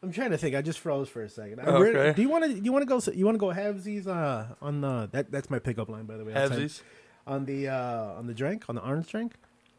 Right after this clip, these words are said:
Speaker 2: Sure. I don't know what it
Speaker 1: Okay.
Speaker 2: is. Go
Speaker 1: It's,
Speaker 2: for it,
Speaker 1: it's,
Speaker 2: though.
Speaker 1: uh,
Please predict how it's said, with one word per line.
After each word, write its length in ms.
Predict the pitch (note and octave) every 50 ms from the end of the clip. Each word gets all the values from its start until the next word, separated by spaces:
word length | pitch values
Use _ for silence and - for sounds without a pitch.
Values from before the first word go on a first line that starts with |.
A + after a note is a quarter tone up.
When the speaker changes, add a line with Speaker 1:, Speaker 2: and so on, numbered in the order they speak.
| _ _ _ - C#3
Speaker 2:
Sure. 300 | - E3 F#3+ B3 B3+ F#3 C3
I 40 | B2+
don't 20 |
know 180 | D#3 E3 D#3 D3+
what 120 | C#3+ C#3+
it 40 | F3
Speaker 1:
Okay. 100 | F#3+ D#3+
Speaker 2:
is. 320 | C#3+ - - - - - D#3
Go 120 | C#3 D3 C#3
Speaker 1:
It's, 80 | - -
Speaker 2:
for 160 | C#3 C3+ D3
it, 60 | D#3+
Speaker 1:
it's, 140 | C#3+ C#3+ D3
Speaker 2:
though. 80 | F#3+ F#3
Speaker 1:
uh, 260 | E3+ E3 C#3+ C3